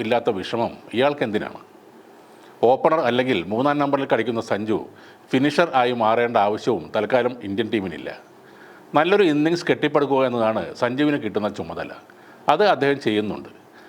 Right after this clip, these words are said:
അല്ലെങ്കിൽ ക്രിക്കറ്റിൽ ഒരു ഗോഡ്ഫാദർ ഇല്ലാത്ത സഞ്ജുവിനെ വീണ്ടും വീണ്ടും ഇന്ത്യൻ ടീമിൽ എടുക്കുമായിരുന്നില്ല. ശ്രീകാന്ത് സാറിന്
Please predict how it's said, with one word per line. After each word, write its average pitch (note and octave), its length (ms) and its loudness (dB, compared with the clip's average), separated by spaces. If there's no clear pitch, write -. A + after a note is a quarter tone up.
അല്ലെങ്കിൽ D3+ 340 2
ക്രിക്കറ്റിൽ D3+ 380 0
ഒരു C3+ 100 4
ഗോഡ്ഫാദർ C#3 580 2
ഇല്ലാത്ത A2+ 340 0
സഞ്ജുവിനെ G#2 420 -2
വീണ്ടും D#3 320 2
വീണ്ടും A#2+ 320 -2
ഇന്ത്യൻ B2+ 280 -2
ടീമിൽ G2+ 280 -2
എടുക്കുമായിരുന്നില്ല. A2+ 680 -2
ശ്രീകാന്ത് F#3 440 2
സാറിന് G3 300 2